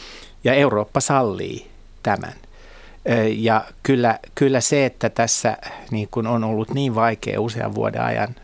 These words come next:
päästä sopimukseen siitä niinkin yksinkertaisesta asiasta kuin, että mereltä pelastetaan ihmisiä, ö, kertoo jotain Euroopan, ö, turvapaikkapolitiikasta ja ylipäänsä arvokriisistä,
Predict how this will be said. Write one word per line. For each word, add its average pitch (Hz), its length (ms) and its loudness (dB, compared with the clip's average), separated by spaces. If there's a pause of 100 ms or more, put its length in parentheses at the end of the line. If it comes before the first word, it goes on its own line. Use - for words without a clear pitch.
päästä 110 320 -4
sopimukseen 107 720 -4
siitä 110 400 -2 (440)
niinkin 120 300 2
yksinkertaisesta 107 960 -4
asiasta 104 480 -4
kuin, 104 260 -4
että - 300 -6 (600)
mereltä 123 500 0
pelastetaan 110 920 -2 (140)
ihmisiä, - 640 -6 (500)
ö, 104 240 0 (140)
kertoo 107 420 0
jotain 107 400 -2
Euroopan, 107 520 -4 (280)
ö, 110 200 -6 (420)
turvapaikkapolitiikasta 110 1300 -4
ja 107 160 -2
ylipäänsä 110 560 -4
arvokriisistä, 101 1040 -4